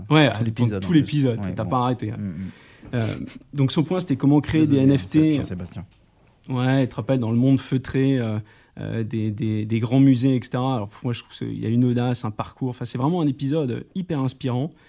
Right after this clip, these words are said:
Speaker 1: euh, sur la création d'une communauté, sur, euh, sa passion autour de l'art, euh, le board de malade qu'il avait réussi à constituer avec les fondateurs de Ledger, simplement en les contactant, euh, su-, sur LinkedIn. Voilà,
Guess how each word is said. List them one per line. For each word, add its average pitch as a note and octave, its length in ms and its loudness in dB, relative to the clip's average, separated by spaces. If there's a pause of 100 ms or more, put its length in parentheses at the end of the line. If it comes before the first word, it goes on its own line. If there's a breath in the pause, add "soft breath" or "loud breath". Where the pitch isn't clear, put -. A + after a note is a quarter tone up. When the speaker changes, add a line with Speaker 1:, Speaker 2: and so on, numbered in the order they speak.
(460 soft breath)
Speaker 1:
euh, A#2+ 280 0
sur C3+ 160 -4
la C3 80 2
création E3 340 -2
d'une C3 160 0
communauté, C#3+ 680 2
sur, B2 300 -4
euh, A#2 40 -4
sa A2+ 160 -6
passion C3+ 300 -4
autour C3 200 -4
de B2+ 100 -2
l'art, B2+ 400 -2
euh, G#2+ 120 -4 (800)
le C3+ 80 -4
board G#2+ 220 -10
de B2 60 -4
malade A#2+ 380 0
qu'il A2+ 160 -10
avait A2 140 -4
réussi A2 260 -6
à A#2 40 -4
constituer - 480 -8
avec A#2 140 -4
les A2 60 -10
fondateurs A2+ 420 -6
de A2 80 -6
Ledger, A#2+ 340 -2 (440 soft breath)
simplement B2 640 0
en G#2+ 40 -4
les G#2+ 120 -4
contactant, A#2+ 680 -4
euh, A2 120 -2
su-, - 300 -8
sur A#2 220 -6
LinkedIn. A#2 480 -2 (520 soft breath)
Voilà, C#3 160 0